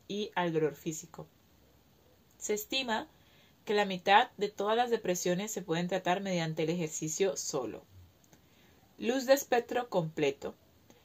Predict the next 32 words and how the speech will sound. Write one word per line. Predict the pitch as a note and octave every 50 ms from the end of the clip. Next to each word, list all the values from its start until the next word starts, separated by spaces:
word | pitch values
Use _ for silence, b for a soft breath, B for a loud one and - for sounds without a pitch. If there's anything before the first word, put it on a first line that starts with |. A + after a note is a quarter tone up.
| b b b -
Exponte | - - - - - - A#3 B3+ C#4 - D#4+ E4+
a | F4+ E4
una | C#4+ A#3+ G#3+ G#3+ A3
luz | A3 A3 A3 A3+ G3+ G3
de | F#3+
espectro | F#3+ - - _ F#3 F#3 - - G#3 G3+
completo | - - A3 A3+ - - G#3+ G3+ F#3 - G3+ G#3
durante | G#3 G3 F#3 E3 D#3+ - D#3+ D#3+
dos | D3+ D#3+ E3+ - -
horas | G#3 G3+ G3+ A3 - - - _
cada | - G#3+ G3 G3 G#3+ A#3 B3+
noche | B3+ A3+ G3+ G3 - - A#3+ A#3 - -
o | - F3 -
cada | - - E3+ D3+ D3+
mañana. | D3+ D3 D3+ E3+ G3 G#3+ G3+ F#3 E3 - - - b b b b b b b b b -
Dos | - G3 G3
mil | G#3 A3 G#3 -
quinientos | - A#3+ A#3+ B3 B3+ B3+ B3+ B3+ - C#4 B3+ C4 C4 -
a, | - - F#3 F#3+ F#3 E3+ F3+ - -
a | - F3+
diez | F#3 F3+ E3+ E3 -
mil | E3+ E3+ F3 F#3 F3+ -
lux. | F3+ F3+ F3 E3 D3+ - - - - - - b b b b b b _ _ -
Lux | G#3+ B3 C4+ C#4 C4+ C4 - - - -
es | - F#3 F#3 F#3
la | F#3+ F#3+ F#3+ F#3+ G3+
unidad | G#3 G#3+ A3 A3+ A#3 A3+ A3 G3+ F#3+ G3+ G3
de | F3+ F3+
intensidad | F3+ F3 E3+ - F3 E3+ F3 - F#3 E3 D3+ C#3
de | C#3
la | C#3 C#3
luz. | F3+ A3 A3+ G3+ - - -